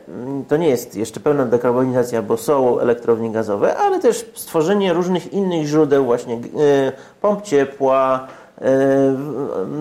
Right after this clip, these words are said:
m, pozyskiwania ciepła odpadowego z, z serwerowni, e, i stworzyli rzeczywiście taki projekt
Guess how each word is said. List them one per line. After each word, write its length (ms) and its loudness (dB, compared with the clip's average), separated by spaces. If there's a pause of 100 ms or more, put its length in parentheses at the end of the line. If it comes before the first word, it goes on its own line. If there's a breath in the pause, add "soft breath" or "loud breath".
m, 100 -4
pozyskiwania 500 -2
ciepła 320 0
odpadowego 580 2
z, 280 -6
z 300 -8
serwerowni, 760 2 (420 loud breath)
e, 260 2 (320)
i 140 -4
stworzyli 520 0
rzeczywiście 460 -6
taki 220 -2
projekt 540 2